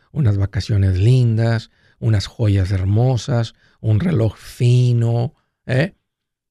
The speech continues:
Eso es lo que, eso es lo que nos están vendiendo como éxito.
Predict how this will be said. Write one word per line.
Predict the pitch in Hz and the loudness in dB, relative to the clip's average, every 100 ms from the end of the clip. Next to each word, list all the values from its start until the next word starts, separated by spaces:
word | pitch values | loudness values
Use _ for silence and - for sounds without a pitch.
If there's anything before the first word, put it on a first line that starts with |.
| _ _ _ _ _ _ _ _ _ _ _ _ _ _ _ _ _ _ _ _ _ _ _ _ _ _ _ _ _ _ _ _ _ _ - | _ _ _ _ _ _ _ _ _ _ _ _ _ _ _ _ _ _ _ _ _ _ _ _ _ _ _ _ _ _ _ _ _ _ -12
Eso | 120 185 | -8 -6
es | 190 | -6
lo | 190 | -10
que, | 175 - | -12 -10
eso | 156 | -10
es | 190 | -8
lo | |
que | 185 | -2
nos | 156 127 | -2 0
están | 147 143 151 | 0 2 2
vendiendo | 151 131 127 127 127 - | 2 2 0 0 -2 -4
como | 123 117 | -2 -2
éxito. | 160 190 - 156 - 135 | -2 -4 -8 -10 -12 -20